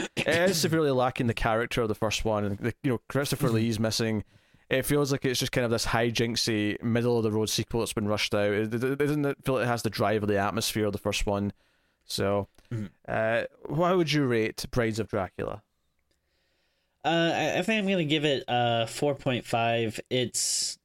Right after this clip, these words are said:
Speaker 2: kinda just below, like,
Speaker 1: Ooh.
Speaker 2: the middle mark for me. Um, you know, l-, l-, like, I can't say that, like, "Oh my God, I, I hate this." It was, like, uh, you know, painful to watch or anything. Uh, but yeah, I, I, I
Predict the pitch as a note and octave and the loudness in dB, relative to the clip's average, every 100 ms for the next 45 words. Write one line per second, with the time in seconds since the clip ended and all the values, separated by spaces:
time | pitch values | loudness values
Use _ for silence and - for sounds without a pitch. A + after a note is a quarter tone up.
0 | _ - G3+ D3+ D3+ - C#3 C3 B2+ B2+ | _ 0 0 0 -2 0 2 2 4 4
1 | A#2+ A2+ - - - B2 B2+ A#2+ A#2+ B2 | 4 2 0 -4 -2 0 2 2 0 0
2 | A#2 A2+ A2+ - A2+ A2+ A2+ G#2+ G#2+ E2+ | 0 -2 -4 -4 -2 0 0 2 0 -2
3 | - - G#2 G2+ G#2 F#2+ - _ _ B2 | -10 -6 -2 0 -2 -4 -10 _ _ -4
4 | A#2 A2 G#2+ G2+ - - A2+ - G2 A#2 | 0 0 0 -2 -4 -4 -4 -4 -6 -8
5 | - C#3 C3+ C3+ F#3+ C#3 C#3+ B2 G#2 F#2+ | -2 0 0 0 -2 0 0 0 0 0
6 | G#2+ F#2+ - - _ _ _ _ _ _ | 0 -4 -10 -20 _ _ _ _ _ _
7 | F3 D3 C3+ B2+ B2 A2 G#2+ A2 G#2+ C#3+ | -2 0 2 2 2 2 0 0 2 0
8 | B2+ A#2+ A#2 A#2 A2 A2 G2 G2 G2 F#2 | 2 0 0 0 0 0 0 -2 -2 -6
9 | - - - - G2+ F#3+ F3+ E2 D#2+ E2 | -12 -14 -16 -10 -4 -2 -2 -2 -4 -6
10 | - _ G2+ F#2+ - D#3 C#3 B2 A2+ G2+ | -12 _ -6 -4 -2 0 0 -2 -2 0
11 | G2 G#2+ - A2 A2 G#2+ - G#2+ G#2 G2+ | 0 -2 -2 -2 -2 -4 -2 -2 -2 -4
12 | G2 - F#2+ F#2+ F#2+ A2+ G#2+ - - - | -6 -6 -6 -6 -4 -2 -2 -6 -20 -20
13 | _ _ _ - D#3+ D3 C3+ - A#2 A#2+ | _ _ _ -2 0 2 0 0 0 -2
14 | - - A#2+ A#2+ | -6 -6 -4 -4